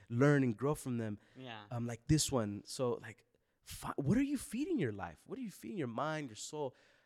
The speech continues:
Speaker 1: Like, you get to choose. You get to choose. A-, and you know what? I, I, I say this example all the time. And I'm, I'm kinda just flowing here, so tell me
Speaker 2: No,
Speaker 1: when to
Speaker 2: no,
Speaker 1: stop,
Speaker 2: no,
Speaker 1: man.
Speaker 2: no,
Speaker 1: I
Speaker 2: go
Speaker 1: know
Speaker 2: ahead.
Speaker 1: we're probably going over time. And, um,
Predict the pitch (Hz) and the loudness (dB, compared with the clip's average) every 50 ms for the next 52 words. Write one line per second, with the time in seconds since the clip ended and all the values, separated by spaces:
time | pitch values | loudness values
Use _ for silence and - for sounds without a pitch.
0 | _ - 131 110 113 139 190 320 302 - - - - - - - - 403 480 - | _ -10 -8 -8 -8 -6 -6 -6 -6 -6 -8 -8 -6 -6 -6 -6 -8 -10 -8 -8
1 | 180 110 95 87 - - - - _ _ _ _ _ _ _ _ _ _ _ _ | -8 -8 -8 -12 -14 -16 -18 -20 _ _ _ _ _ _ _ _ _ _ _ _
2 | _ _ _ _ _ _ _ _ _ _ - 135 220 220 - - - - - 226 | _ _ _ _ _ _ _ _ _ _ -6 -6 -4 -4 -4 -4 -4 -2 -2 0
3 | 214 175 139 101 - - - - - 156 160 165 180 196 202 196 202 202 - - | 0 0 -2 0 0 -2 -2 0 -2 -4 -4 -2 2 4 4 4 4 4 2 -2
4 | - _ - 131 - - - 139 - - 131 120 - - 190 202 170 180 165 - | -4 _ -12 -12 -10 -8 -10 -8 -6 -6 -6 -4 -2 0 0 0 0 0 -2 -2
5 | - 120 104 107 131 143 135 - - - 120 131 135 117 - - - 113 92 82 | -4 -6 -6 -4 -6 -6 -4 -6 -8 -6 -6 -6 -8 -8 -12 -10 -8 -8 -8 -8
6 | 80 - _ _ _ _ _ _ _ _ _ _ _ _ _ _ _ _ - 127 | -10 -16 _ _ _ _ _ _ _ _ _ _ _ _ _ _ _ _ -6 -4
7 | 117 107 - - 165 185 - 170 160 - 196 185 165 139 120 - - 143 151 147 | -4 -4 -2 -4 -4 -4 -4 -6 -4 0 2 2 2 2 -2 -6 -4 -4 -2 -2
8 | 143 131 147 151 139 120 - 117 104 - _ - 143 160 160 151 139 123 127 127 | -4 -4 -6 -6 -6 -6 -6 -10 -12 -14 _ -8 -4 -2 0 2 2 2 0 0
9 | 117 113 - - 127 113 101 101 104 98 98 110 107 123 131 139 143 135 123 127 | -2 -4 -4 0 0 0 0 0 -2 -2 -2 -4 -4 -4 -4 -4 -2 -2 -2 -4
10 | 120 - 147 139 123 113 127 123 123 127 117 101 98 - - 127 123 123 113 101 | -6 -2 -2 -2 0 0 -2 -4 -2 -2 -2 -4 -4 -6 -8 -6 -6 -6 -6 -8
11 | 92 - - - - - - - _ _ _ _ 120 113 107 104 98 98 98 | -10 -14 -20 -20 -20 -20 -20 -20 _ _ _ _ -2 -2 0 -2 -4 -6 -8